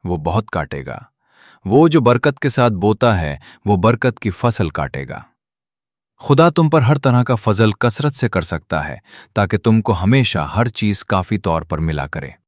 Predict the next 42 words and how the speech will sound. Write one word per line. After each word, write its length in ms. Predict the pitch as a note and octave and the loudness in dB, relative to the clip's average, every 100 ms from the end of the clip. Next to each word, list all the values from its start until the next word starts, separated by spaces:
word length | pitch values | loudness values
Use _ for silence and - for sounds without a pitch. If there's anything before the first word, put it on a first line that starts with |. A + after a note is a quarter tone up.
| _ _ _ _ _ | _ _ _ _ _
और 140 | G2+ E2+ | -2 0
हर 240 | G2+ D#3+ | 2 2
नेक 380 | C#3+ B2+ C3 C3 | 4 2 2 2
काम 240 | A2 B2 | 2 2
के 120 | A#2 | 2
लिए 160 | A#2 A#2+ | 2 2
तुम्हारे 380 | G#2 F2+ G2 G#2 | 2 2 2 0
पास 340 | - G2 G2 | 0 0 0
बहुत 420 | D#2+ F#2+ A2 D3 | -2 -2 0 -2
कुछ 260 | - A#2 - | -2 -4 -2
मौजूद 400 | F2 E2+ G#2 F#2 | -4 -2 -2 -2
रहा 220 | D#2+ D#2+ | -4 -6
करे। 300 | D#2 D#2 D2+ - _ _ _ _ _ _ _ _ | -8 -10 -12 -18 _ _ _ _ _ _ _ _
उसने 320 | C3+ - C#3 | 0 2 0
बखेरा 580 | G#2 F2 - A#2+ A2+ F2+ | 0 -2 -2 0 0 0
है, 320 | C#2 D2 C2 _ _ - - - | -4 -10 -14 _ _ -20 -16 -4
उसने 320 | B2 - A#2+ | -4 0 0
गुनाहगारों 600 | G2 F2+ F2 E2+ F2 A#2 | 2 0 0 0 2 2
को 120 | G#2+ | 0
दिया 280 | D#2+ E2 D2 | -2 -4 -6
है, 320 | D2 C#2 D2+ _ _ _ _ | -8 -12 -16 _ _ _ _
उसकी 300 | C3 - B2+ | -4 0 2
रास्तबाजी 760 | A2+ A2+ G2+ F#2+ F#2+ F#2+ G2 G#2+ - | 4 4 2 0 0 0 -2 -4 -2
अबद 240 | B2 B2+ - | 0 0 -2
तक 100 | G2+ | -6
बाकी 380 | E2 D#2+ D#2+ F#2+ | -4 -6 -4 -6
रहेगी। 440 | D#2+ D#2 D2 D2 - _ _ _ _ _ _ _ _ - | -6 -6 -8 -12 -16 _ _ _ _ _ _ _ _ 0
पस 160 | D#3+ C#3 | 2 2
जो 200 | C#3 C#3 | 0 0
बोने 360 | G#2 A2+ D#3 | 2 4 4
वाले 300 | C#3 A#2 B2+ | 4 4 2
के 120 | A#2 | 2
लिए 200 | B2 B2+ | 2 2
बीज 480 | G#2 D#2 G#2+ C#3+ B2+ - | 0 2 2 2 -2 -2
और 160 | G#2 | -4
खाने 440 | - - F2+ A#2+ B2 | -4 -4 0 2 2
के 100 | A#2+ | 2
लिए 140 | A2+ | 0
रोटी 360 | F2+ F2+ C3+ A#2+ | 0 -2 -2 -4
बहम 320 | D#2 G2 C#3 | -2 -2 0
पहुंचाता 540 | F2+ E2+ D#2+ D2 D#2+ | -2 -4 -6 -4 -6
है, 260 | C#2+ D2+ | -6 -10